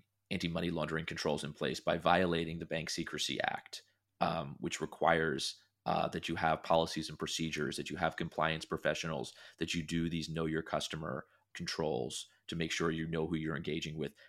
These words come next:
By not doing those things, they're essentially facilitating money laundering activity, right? Because there's, and, and, and Jennifer made this great point about the four, uh, you know, the four rules. It's like Fight Club, right?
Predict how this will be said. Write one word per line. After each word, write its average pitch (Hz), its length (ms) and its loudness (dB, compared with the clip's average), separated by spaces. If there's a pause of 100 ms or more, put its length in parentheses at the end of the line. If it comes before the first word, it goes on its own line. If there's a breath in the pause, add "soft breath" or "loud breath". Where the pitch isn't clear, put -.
(100)
By 98 120 8
not 95 380 4
doing 90 300 4
those 76 260 0
things, 80 440 -2 (260 soft breath)
they're 95 120 6
essentially 98 500 4
facilitating 80 920 0
money 76 200 0
laundering - 460 -4
activity, - 520 -10 (380)
right? 71 260 2
Because 85 220 2
there's, 90 180 2 (120)
and, 95 200 -2
and, 92 80 -4
and 90 180 -2
Jennifer 110 280 4
made 87 160 2
this 87 100 0
great 80 280 2
point 82 200 -2
about 76 240 4
the 80 60 -6
four, 76 420 2 (520 soft breath)
uh, - 60 0
you 85 80 0
know, 85 120 4
the 82 40 4
four 82 280 4
rules. 80 400 2
It's - 120 -4
like 73 140 2
Fight 85 240 6
Club, 60 320 0
right? 80 240 2